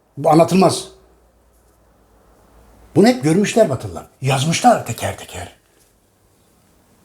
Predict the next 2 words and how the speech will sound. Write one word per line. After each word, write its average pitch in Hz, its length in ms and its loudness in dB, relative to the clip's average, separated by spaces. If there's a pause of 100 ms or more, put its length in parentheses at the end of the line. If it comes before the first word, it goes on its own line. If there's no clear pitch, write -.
(2500)
Gelinen 190 260 6
durum, 262 340 4